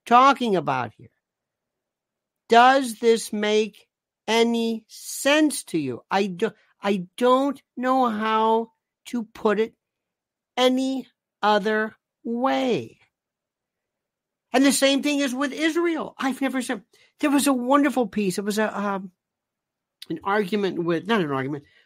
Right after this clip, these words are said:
but I, I love, and I have loved, Victor Davis Hanson when he talks about history.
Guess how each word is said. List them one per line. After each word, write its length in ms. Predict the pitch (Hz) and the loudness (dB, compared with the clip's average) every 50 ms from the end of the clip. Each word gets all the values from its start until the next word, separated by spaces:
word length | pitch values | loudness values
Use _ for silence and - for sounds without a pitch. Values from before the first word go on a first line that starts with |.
| _ _ _ | _ _ _
but 180 | - 214 196 - - | -4 -4 -2 0 2
I, 200 | 208 214 208 208 | 4 4 4 2
I 220 | - 208 202 196 190 | 2 2 2 2 2
love, 480 | 175 175 208 254 277 254 202 202 202 196 | 0 2 6 8 10 10 10 10 8 6
and 100 | 190 190 | 4 2
I 60 | 196 | 2
have 220 | 190 208 208 175 | 2 2 2 2
loved, 240 | 151 151 160 175 - _ _ - _ _ _ _ _ _ - | 2 2 2 2 -2 _ _ -20 _ _ _ _ _ _ -2
Victor 320 | 160 240 277 269 277 262 214 | 2 2 2 2 0 -2 0
Davis 340 | 226 220 214 208 214 208 | 0 0 0 0 -2 -4
Hanson 400 | - 196 196 185 175 175 - 185 | -4 -4 -4 -4 -2 -2 -2 -2
when 100 | 180 185 | -2 -2
he 80 | 185 180 | -2 -2
talks 260 | 180 214 214 196 190 | -2 -2 -4 -2 -4
about 300 | 208 185 196 185 175 - _ _ | -4 -4 -2 -4 -4 -6 _ _
history. 800 | _ - - 277 262 269 - - - 185 147 127 117 - _ | _ -8 -6 -4 -4 -4 -4 -4 -4 -4 -4 -6 -8 -14 _